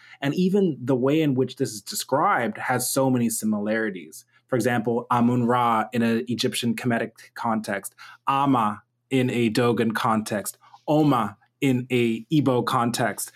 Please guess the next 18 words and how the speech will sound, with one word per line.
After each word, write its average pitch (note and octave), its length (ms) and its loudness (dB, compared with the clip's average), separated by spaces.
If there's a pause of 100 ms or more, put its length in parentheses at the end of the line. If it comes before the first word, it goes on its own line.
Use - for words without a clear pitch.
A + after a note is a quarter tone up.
(120)
So E3 160 2
even G#3+ 420 4
the B2+ 80 2
words E3+ 460 2
themselves A#2+ 800 0 (280)
are C3 140 0
very A#2+ 280 2
similar. G#2+ 640 -2 (220)
The D3 120 0
understanding D3+ 920 2
is C#3 400 2 (120)
very B2+ 380 2
similar B2 600 0
and B2 220 0
very B2 240 2
shared. A#2+ 460 0
And B2+ 180 -4
so C#3 340 0